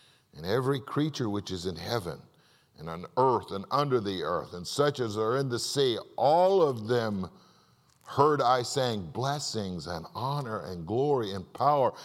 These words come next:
be unto him that sits upon the throne and unto the Lamb forever and ever.'" And the Bible says, "The four beasts said, 'Amen,' and the four and twenty-four elders fell down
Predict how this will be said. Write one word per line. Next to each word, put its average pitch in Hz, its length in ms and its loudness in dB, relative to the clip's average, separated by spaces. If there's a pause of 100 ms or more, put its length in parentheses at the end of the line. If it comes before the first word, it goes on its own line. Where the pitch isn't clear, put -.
(180)
be 143 180 2
unto 123 240 0
him 135 300 -2
that 98 100 -2
sits - 380 -6
upon 147 320 -4
the 151 80 -6
throne 107 340 -2 (240)
and 113 180 -2
unto 123 220 0
the 101 160 0
Lamb 139 580 -2
forever 147 960 -4 (100)
and 139 380 -12
ever.'" 117 500 -4 (520)
And 71 100 -16
the 78 40 -10
Bible 104 340 2
says, 101 280 -2
"The 82 120 -6
four 117 320 -2
beasts 117 420 -4
said, 107 240 -2
'Amen,' 110 680 -4
and 85 120 -6
the 82 60 -6
four 123 280 -2
and 104 60 -6
twenty-four 113 540 -4
elders 110 400 0
fell 117 300 2
down 117 260 2